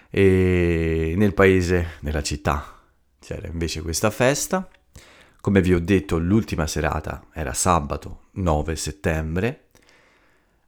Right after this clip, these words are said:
Anche se la festa vera,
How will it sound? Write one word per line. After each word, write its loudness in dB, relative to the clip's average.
Anche 0
se -2
la -4
festa -2
vera, -2